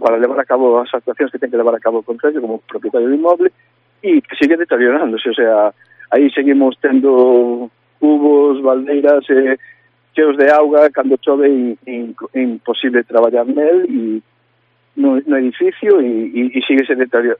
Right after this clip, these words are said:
deteriorando tanto o edificio como, como todo o que garda nel, todo o noso patrimonio, fotografías, eh, cadros, eh, o arquivo, a roupa, é,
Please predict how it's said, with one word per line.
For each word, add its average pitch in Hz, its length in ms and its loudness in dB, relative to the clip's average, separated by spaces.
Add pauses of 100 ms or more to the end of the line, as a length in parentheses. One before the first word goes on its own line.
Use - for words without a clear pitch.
deteriorando 120 640 -2
tanto 127 180 -2
o 120 60 4
edificio - 400 -2
como, 113 480 -2 (320)
como 135 160 0
todo 135 240 0
o - 20 -4
que 110 140 -2
garda 101 320 0
nel, 135 240 0
todo 117 240 0
o - 0 -
noso 113 240 -2
patrimonio, 120 500 -2 (140)
fotografías, 123 960 0 (500)
eh, 117 220 -4
cadros, 123 800 2 (140)
eh, 113 400 2
o 110 160 2
arquivo, 123 800 0
a 110 80 2
roupa, 131 720 2 (720)
é, 143 460 2